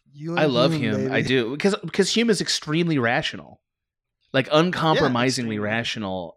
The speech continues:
Speaker 2: uh, to a point where you realize, like, "Oh yeah, that's as far as we can go in some ways." Uh, I think he's really good at outlining the, that.
Speaker 1: Hmm.
Speaker 2: Um,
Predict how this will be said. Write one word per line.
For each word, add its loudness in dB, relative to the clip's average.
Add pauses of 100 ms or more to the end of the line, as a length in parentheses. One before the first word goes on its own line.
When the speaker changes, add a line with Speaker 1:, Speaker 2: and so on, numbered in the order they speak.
(140)
Speaker 2:
uh, -2 (120)
to -2
a -2
point -4
where 0
you 0
realize, 0
like, -6
"Oh 2
yeah, 4
that's -2
as -6
far -2
as -4
we -6
can -12
go -4
in -12
some -14
ways." -18 (720)
Uh, 0
I -4
think -8
he's -6
really -4
good -2
at -8 (460)
outlining -4
the, -8 (120)
that. -6
Speaker 1:
Hmm. -8 (600)
Speaker 2:
Um, -4